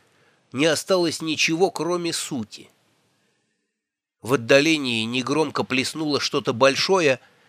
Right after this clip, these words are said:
и эхо разнесло этот звук по бескрайнему простору. Тень сощурился, но ничего не разглядел. Слишком темно.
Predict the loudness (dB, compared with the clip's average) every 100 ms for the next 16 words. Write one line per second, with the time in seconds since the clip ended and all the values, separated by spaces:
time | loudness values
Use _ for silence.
0 | _ 4 8 8 8 2 2 0 -4 -4
1 | -2 0 2 0 -2 -4 -4 -2 -4 -2
2 | -4 -2 -2 0 -2 -4 -4 -2 -2 -6
3 | -8 -8 -10 -20 _ _ _ _ _ _
4 | _ _ -2 -2 -2 -4 -4 -4 -2 -4
5 | -4 -10 -14 _ _ -10 -8 -6 -6 -4
6 | -4 -4 -6 -4 -4 -4 -2 -4 -6 _
7 | _ _ _ _ -16 -6 -4 -4 -6 -8
8 | -6 -6 -8 -10